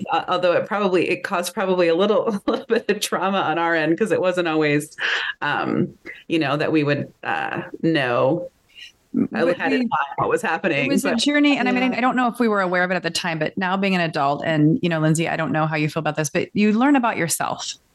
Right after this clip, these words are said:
Speaker 3: Mm-hmm.
Speaker 2: right? A part of it is that journey of, like, learning about yourself, and then that helps me be a better friend or find the right relationships just because I
Speaker 3: Yeah.
Speaker 2: kind of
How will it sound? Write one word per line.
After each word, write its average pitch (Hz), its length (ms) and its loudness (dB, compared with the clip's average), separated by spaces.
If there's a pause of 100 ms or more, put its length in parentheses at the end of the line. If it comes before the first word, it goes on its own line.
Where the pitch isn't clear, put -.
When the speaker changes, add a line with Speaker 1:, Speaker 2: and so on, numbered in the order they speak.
(460)
Speaker 3:
Mm-hmm. 196 160 4
Speaker 2:
right? 180 320 -2
A 196 60 -2
part 214 220 -2
of 208 100 0
it 196 140 0
is 170 220 2
that 151 300 -4 (240)
journey 156 500 0
of, 156 240 -2
like, 156 200 -2
learning 180 260 0
about 175 200 -2
yourself, 156 600 -2
and 156 140 -2
then 147 320 2 (220)
that 180 200 -4
helps 180 420 -2
me 156 420 0 (340)
be 190 140 2
a 180 60 0
better 156 220 -2
friend 143 520 0
or 151 120 -2
find 151 520 0 (100)
the 156 80 -2
right 147 220 -4
relationships 220 880 0
just 160 240 -4
because 160 300 -4
I 139 60 -2
Speaker 3:
Yeah. 190 180 0
Speaker 2:
kind 139 120 -2
of 139 180 -2